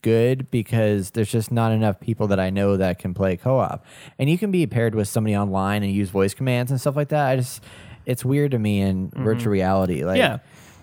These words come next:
Speaker 1: I, I don't, I don't know what I wanna do, but I mean, if you guys all get it and we get on P S V R, like, totally, let's,
Speaker 2: Well, I
Speaker 1: let's,
Speaker 2: just, I like
Speaker 1: let's
Speaker 2: the idea
Speaker 1: do
Speaker 2: of
Speaker 1: this.
Speaker 2: us, uh, of four people running, uh, you know, operating a big ass,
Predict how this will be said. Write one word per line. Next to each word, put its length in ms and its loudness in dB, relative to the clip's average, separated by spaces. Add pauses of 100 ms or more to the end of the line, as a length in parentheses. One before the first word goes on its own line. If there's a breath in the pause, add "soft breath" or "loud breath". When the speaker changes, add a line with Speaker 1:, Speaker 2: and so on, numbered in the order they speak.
(120 loud breath)
Speaker 1:
I, 200 2
I 100 0
don't, 160 0
I 80 0
don't 220 0
know 480 2
what 180 2
I 40 4
wanna 200 0
do, 100 0
but 120 0
I 60 2
mean, 100 2
if 100 -2
you 80 0
guys 240 2
all 140 2
get 180 0
it 100 2
and 100 0
we 120 2
get 140 2
on 120 0
P 140 -2
S 140 -2
V 120 0
R, 220 2
like, 320 0
totally, 260 2
let's, 240 -2
Speaker 2:
Well, 120 2
I 100 2
Speaker 1:
let's, 80 4
Speaker 2:
just, 300 0
I 100 2
like 180 2
Speaker 1:
let's 80 -6
Speaker 2:
the 100 2
idea 320 2
Speaker 1:
do 40 4
Speaker 2:
of 60 0
Speaker 1:
this. 80 -2
Speaker 2:
us, 460 -2 (540)
uh, 220 0
of 420 0 (120)
four 240 0
people 600 0 (840)
running, 520 0 (120)
uh, 360 2
you 120 -2
know, 240 2
operating 640 2
a 300 0 (340)
big 220 0
ass, 480 0